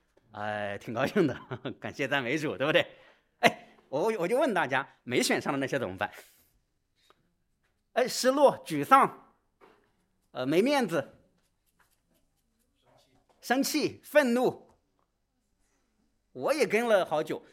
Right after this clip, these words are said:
更何况接下来哦，更何况主啊，你都选错了一个。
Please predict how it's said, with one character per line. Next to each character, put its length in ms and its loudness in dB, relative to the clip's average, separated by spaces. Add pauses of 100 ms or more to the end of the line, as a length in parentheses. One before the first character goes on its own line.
(100)
更 280 4
何 220 0
况 300 2
接 180 -8
下 240 2
来 140 4
哦， 100 4
更 300 0
何 180 -2
况 460 0
主 160 2
啊， 120 6
你 120 4
都 100 2
选 240 -4
错 260 6
了 80 4
一 60 0
个。 260 -8